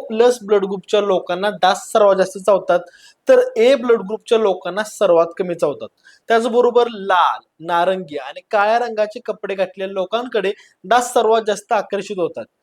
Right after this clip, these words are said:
आणि आपल्या त्वचेवरती असलेल्या बॅक्टेरिया देखील यावरती महत्त्वाचे कारण असतात. काही लोकांच्या त्वचेवरील बॅक्टेरिया डासांना आवडणारे वास तयार करतात आणि यामुळे ते मुख्यत्वे अनुवंशिक असतात.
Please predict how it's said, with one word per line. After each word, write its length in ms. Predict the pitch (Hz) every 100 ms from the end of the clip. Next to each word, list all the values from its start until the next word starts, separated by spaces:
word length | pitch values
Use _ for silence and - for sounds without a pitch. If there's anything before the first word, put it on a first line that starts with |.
| _ - -
आणि 160 | 233
आपल्या 240 | 247 262 269
त्वचेवरती 600 | - 247 247 240 233 262
असलेल्या 460 | 233 - 202 208 220
बॅक्टेरिया 520 | 196 190 - 226 240
देखील 340 | 208 196 - 180
यावरती 420 | 175 175 - 208
महत्त्वाचे 420 | 190 196 202 190
कारण 320 | 208 185 165 160
असतात. 300 | 151 - - _ _ _ _
काही 260 | 214 233 240
लोकांच्या 440 | 220 214 214 220 220
त्वचेवरील 600 | - 190 - 190 190 202
बॅक्टेरिया 560 | 185 185 - 247 196 165 - -
डासांना 480 | 185 - 214 214 202
आवडणारे 500 | 196 190 185 190 196
वास 260 | 180 180 -
तयार 160 | 202 196
करतात 320 | 220 202 175 175 _ _ -
आणि 180 | 190 202
यामुळे 420 | 220 233 220 220
ते 140 | 220 240
मुख्यत्वे 600 | 202 - 226 220 180 202 -
अनुवंशिक 520 | 175 180 180 - 147
असतात. 300 | 135 - 104